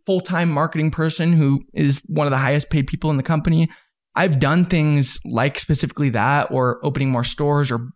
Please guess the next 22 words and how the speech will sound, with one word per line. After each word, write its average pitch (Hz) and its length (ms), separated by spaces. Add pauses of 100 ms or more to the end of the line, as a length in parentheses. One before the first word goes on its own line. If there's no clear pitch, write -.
(100)
building 131 340 (100)
catering 147 380
bars, 135 480 (340)
or 131 380 (160)
buying 127 260
new 139 120
equipment, 147 580
or 127 200
spending 135 480
money 131 220
on 110 120
ads, 139 640 (240)
or 131 80
spending 135 280
money 123 180
on 90 120
cameras 143 680
and 120 220 (480)
personnel 139 500
to 139 80
do 123 220
it. 147 200